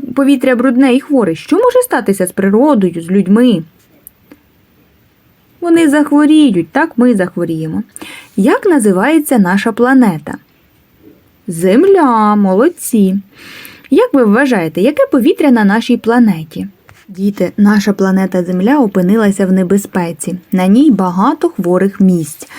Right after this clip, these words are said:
Це сталося тому, що люди забудували багато заводів, фабрик, а ці підприємства забруднюють повітря.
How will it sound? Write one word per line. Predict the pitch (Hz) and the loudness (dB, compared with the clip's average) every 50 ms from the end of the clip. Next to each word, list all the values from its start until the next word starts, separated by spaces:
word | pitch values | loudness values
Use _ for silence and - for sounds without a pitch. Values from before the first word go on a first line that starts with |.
| - - | -20 -10
Це | - - 247 | -4 -4 -4
сталося | 247 - 262 247 240 240 240 247 233 | -2 -2 0 0 0 0 0 -2 -2
тому, | - 247 247 285 349 | 0 2 2 2 2
що | 349 - - 220 196 190 190 - | 0 -2 -2 -2 -2 -2 0 0
люди | 202 185 196 226 262 302 302 277 269 247 | 0 2 2 2 4 4 4 4 2 2
забудували | 202 202 196 185 170 165 180 180 165 165 170 165 160 170 185 214 262 269 269 269 262 | 2 0 0 -2 -2 -4 -4 -4 -4 -4 -4 -4 -4 -2 -2 0 0 0 2 0 0
багато | 214 - 175 165 156 160 180 180 190 208 202 - 208 202 202 - _ _ _ | 0 -2 -4 -6 -6 -4 -2 -2 -2 -2 -2 -2 -2 -2 -4 -6 _ _ _
заводів, | - 208 247 339 359 254 190 185 190 196 202 202 196 175 185 185 180 - - | -6 -4 -2 0 0 0 2 2 2 2 2 2 0 0 -2 -4 -4 -6 -8
фабрик, | - 196 190 185 175 170 165 170 170 170 - - - - - - | -6 -4 -2 -2 -2 -4 -6 -8 -10 -12 -14 -18 -18 -16 -12 -8
а | - 196 | -6 -6
ці | 190 - 220 202 | -4 -2 -2 -2
підприємства | 202 202 - - 196 185 175 170 190 226 277 320 311 - 202 185 180 | -2 -4 -4 -2 -2 -2 0 0 2 2 2 0 0 -2 -2 -2 -2
забруднюють | 170 170 160 156 175 180 180 180 190 190 185 180 | -2 -4 -4 -2 -2 -2 0 0 0 0 0 -2
повітря. | - - 196 190 185 196 220 208 196 202 - 160 151 | -2 -2 0 0 2 2 2 0 0 -2 -4 -6 -6